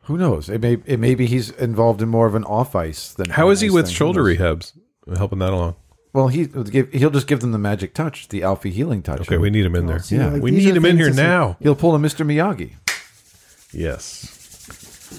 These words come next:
Speaker 2: Whatever that magic stuff is.
Speaker 1: Exactly. A little bit of witchcraft. Never hurt anybody, really, long term. <laughs> So that's all of the off-ice stuff that's gone on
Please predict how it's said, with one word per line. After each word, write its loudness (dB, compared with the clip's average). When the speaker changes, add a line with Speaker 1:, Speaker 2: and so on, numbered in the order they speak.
Speaker 2:
Whatever -2
that -6
magic -2
stuff -2
is. -2
Speaker 1:
Exactly. 2
A -10
little -4
bit -8
of -12
witchcraft. -10
Never 2
hurt 2
anybody, -4
really, -4
long -4
term. -8
<laughs> -20
So 2
that's 0
all 4
of 0
the 4
off-ice 0
stuff -8
that's -6
gone -2
on -10